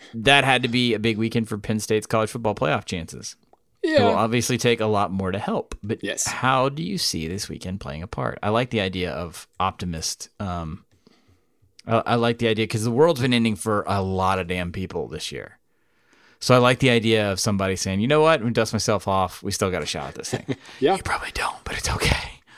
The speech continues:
Speaker 2: Yeah, you, you still need more breaks. But, um, I mean, the answer here for Penn State is obviously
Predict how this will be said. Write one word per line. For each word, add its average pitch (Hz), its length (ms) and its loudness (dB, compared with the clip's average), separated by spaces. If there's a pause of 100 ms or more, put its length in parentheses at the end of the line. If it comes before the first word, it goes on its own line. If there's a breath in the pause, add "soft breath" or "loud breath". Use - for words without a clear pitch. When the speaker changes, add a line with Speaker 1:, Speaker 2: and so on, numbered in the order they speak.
(180 loud breath)
Speaker 2:
Yeah, 143 180 -2
you, 143 200 6
you 151 180 -4
still 226 200 2
need 190 180 6
more 190 140 4
breaks. 185 380 2
But, 120 380 0
um, 110 800 0
I 139 80 -2
mean, 147 140 4
the 139 100 4
answer 170 240 4
here 143 180 6
for 143 360 4
Penn 131 260 0
State 120 400 2
is 110 160 -2
obviously 110 580 0